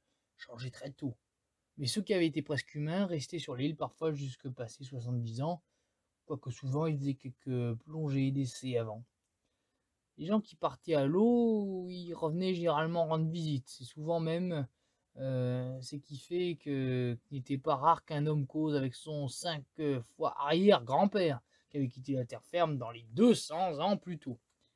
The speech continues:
Personne ne pensait plus qu'à la mort, sauf dans les batailles de pirogues avec d'autres tribus des îles, pour les sacrifices aux dieux marins,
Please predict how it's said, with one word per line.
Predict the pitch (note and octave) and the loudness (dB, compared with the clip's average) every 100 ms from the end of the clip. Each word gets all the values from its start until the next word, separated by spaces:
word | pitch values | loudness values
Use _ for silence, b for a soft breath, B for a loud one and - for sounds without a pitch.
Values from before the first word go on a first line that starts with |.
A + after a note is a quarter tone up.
| _ _ _ _ - | _ _ _ _ -12
Personne | F3+ - A#3+ | -2 6 6
ne | B3+ | 6
pensait | G3+ G#3 - G3 | 2 -4 -2 -4
plus | D#3+ F3 | -6 -2
qu'à | E3+ | 2
la | D3+ | 4
mort, | C3 B2+ C#3+ D#3 - | 4 2 2 2 -2
sauf | - C#3 | -12 -8
dans | C3 | -6
les | B2 B2+ | -4 -2
batailles | C3 C3+ C#3 | -2 -2 -4
de | B2+ | -4
pirogues | B2 - A#2+ C3 B2+ | -6 -10 -2 -2 0
avec | A#2+ | -2
d'autres | B2 B2 | -4 -8
tribus | - - B2 B2+ | -12 -8 -4 -2
des | D3 C3+ B2 | 0 0 0
îles, | D3 E3+ b b b b b _ _ | -2 -2 b b b b b _ _
pour | - B2+ A2+ G#2+ | -8 -4 -4 -6
les | G#2+ | -8
sacrifices | - B2 C3 - D#3 C3 C3 | -10 -8 -8 -8 -6 -6 -4
aux | |
dieux | A#2+ C3 | -2 0
marins, | C3+ A#2+ B2 C#3+ | 0 0 0 -2